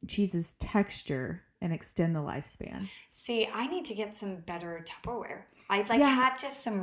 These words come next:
Speaker 2: random ones and small ones. I need to get bigger ones and have a lot more available so I can do that.
Speaker 1: I have a lot of it. Oh, crap. And there were s-, a few others I have to talk to you about.
Speaker 2: Yes.
Speaker 1: Super fa-,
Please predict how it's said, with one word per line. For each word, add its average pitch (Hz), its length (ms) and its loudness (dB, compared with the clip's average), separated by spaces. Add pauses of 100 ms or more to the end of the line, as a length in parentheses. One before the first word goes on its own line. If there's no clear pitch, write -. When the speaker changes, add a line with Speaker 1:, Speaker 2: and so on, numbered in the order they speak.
Speaker 2:
random 240 440 2
ones 240 340 4
and 180 120 -6
small 208 380 2
ones. 214 320 2
I 190 60 -4
need 202 140 -2
to 208 40 0
get - 240 -2
bigger 185 300 6
ones 247 560 8
and 180 300 2 (280)
have 214 160 2
a 190 60 0
lot 208 240 8
more 190 100 0
available 196 460 -2
so - 100 -10
I 175 60 -6
can 202 140 -6
do 285 120 6
that. - 300 0
Speaker 1:
I 202 80 8
have 226 200 6
a 220 60 4
lot 156 300 2
of 143 160 -2
it. 143 280 -2 (220)
Oh, 285 220 8
crap. 214 480 0
And 220 120 8
there 240 100 10
were 269 120 6
s-, - 140 0
a 254 60 -2
few 302 260 2
others 220 320 6
I 208 80 2
have 208 240 2
to 208 100 0
talk 190 220 -2
to 170 100 -8
you 156 60 -4
about. 147 280 -8
Speaker 2:
Yes. 175 200 0
Speaker 1:
Super 208 180 2
fa-, - 180 -4